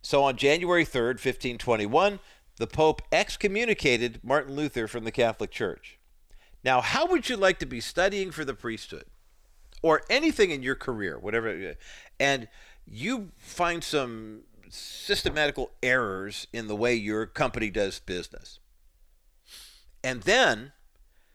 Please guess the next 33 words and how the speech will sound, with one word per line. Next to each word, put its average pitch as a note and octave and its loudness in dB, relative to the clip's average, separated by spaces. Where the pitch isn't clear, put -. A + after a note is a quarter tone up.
you D3 -6
bring F#3 2
them F3 4
up E3+ 4
to D3+ -6
the C3 -6
C C#3+ -2
E D3 6
O, A#2+ 6
and B2+ -4
the C3+ -2
C A3+ -2
E G3 8
O G3+ 6
decides, D#3 2
instead C#3+ -2
of C#3 -6
saying, A#2 0
"Yeah, C#3 2
you're F#2+ -4
right, A2 0
we G#2 -12
should F#2 -14
change G2+ -6
these G2+ -10
things G2+ -12
to F2+ -14
the F2 -8
assembly, A2 -4
assembly A#2 -2
line G#2 -4
or F#2 -8
whatever," F#2 -4